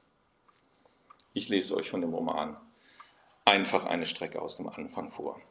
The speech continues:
Zweitausendzweihundertacht, Sitze. Der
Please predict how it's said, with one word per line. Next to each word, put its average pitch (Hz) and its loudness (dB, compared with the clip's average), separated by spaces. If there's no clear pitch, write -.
Zweitausendzweihundertacht, 95 4
Sitze. - 0
Der 120 12